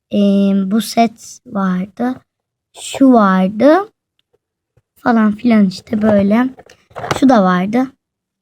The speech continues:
Evet. Bu şekilde arkadaşlar. Şimdi hemen açıyoruz. Yani döndürüyorum ve döndürdüm. Evet arkadaşlar.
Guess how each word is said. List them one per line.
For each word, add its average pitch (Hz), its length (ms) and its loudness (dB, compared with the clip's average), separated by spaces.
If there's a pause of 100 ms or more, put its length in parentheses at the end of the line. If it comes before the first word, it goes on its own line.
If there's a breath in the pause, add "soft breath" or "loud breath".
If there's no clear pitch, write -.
(160)
Evet. 196 400 -8 (680 loud breath)
Bu - 40 -10
şekilde 240 340 -2
arkadaşlar. 226 720 0
Şimdi 277 420 2
hemen 277 760 4
açıyoruz. 233 800 -4
Yani 196 280 -2
döndürüyorum 202 640 -2
ve 240 160 2 (420 loud breath)
döndürdüm. 262 800 2
Evet 262 260 -4
arkadaşlar. 240 680 -6